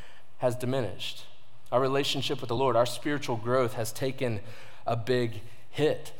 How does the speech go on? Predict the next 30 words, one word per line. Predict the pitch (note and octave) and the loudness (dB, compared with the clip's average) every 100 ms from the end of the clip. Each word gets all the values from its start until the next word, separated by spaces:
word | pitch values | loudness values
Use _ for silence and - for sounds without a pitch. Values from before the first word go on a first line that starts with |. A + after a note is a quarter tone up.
| - - | -6 -4
And | A2+ | -2
so | |
what | B2+ | 0
do | A3+ | 0
we | |
do | A#2 A#2+ | 2 2
about | D#3 F#2+ F2+ | 2 0 -4
that? | G2 | -2
What | C#3 - | 0 0
do, | F3+ | 0
how | - - | 2 4
do | G#3+ | 4
we | F3+ | 0
break | A#2 C#3 D3+ - | 0 0 0 0
out | B2+ C3+ C#3 | 4 4 4
of | B2+ B2+ A#2+ | 2 0 2
that | B2 A#2 A2+ | 2 2 2
cycle? | C3 D#3+ - E2+ - - - - - - - - - - - - - | 0 0 -2 -6 -6 -6 -6 -6 -6 -6 -6 -6 -6 -6 -6 -6 -4
Well, | B2 | 0
first | G3 - | 2 4
you | |
gotta | G#3+ D#3 | 6 6
figure | - D#3 | 4 6
out | D3 B2+ | 6 6
what | B2 | 4
God | B2+ | 4
has | A2+ | 4
called | - C3 A2+ | 4 4 4
you | G#2 | -2
to. | - | -4